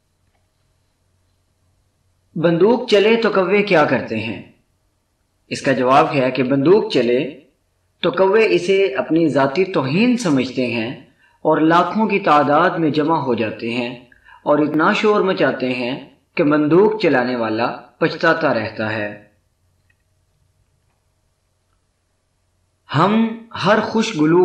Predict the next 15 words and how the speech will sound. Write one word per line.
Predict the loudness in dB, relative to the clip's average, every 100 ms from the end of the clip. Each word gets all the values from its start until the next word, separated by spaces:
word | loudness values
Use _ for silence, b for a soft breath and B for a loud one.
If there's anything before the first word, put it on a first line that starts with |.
| 2
परिंदे | 0 0 0 0
को | 0 -2 -2 -6 -14 _ _ _ _ _ _ -12
बुलबुल | -6 0 2 2 0 -2
समझते | 0 0 -2 -4 -8
हैं, | -8 -12 -14 -20 _ _ _ _ _ _ -2
इसमें | -2 0 -2 -2 -4
कसूर | -6 -2 0 0 -2
किसका | -6 -4 -6
है? | -4 -6 -8 -16 _ _ _ _ _ _ _ _ _ _ _ _ -14
इसका | -4 -4
जवाब | 0 2 2
है | 0 -2
कि | -2
हम | 0 0 0 -6 -10 -6
हर | 0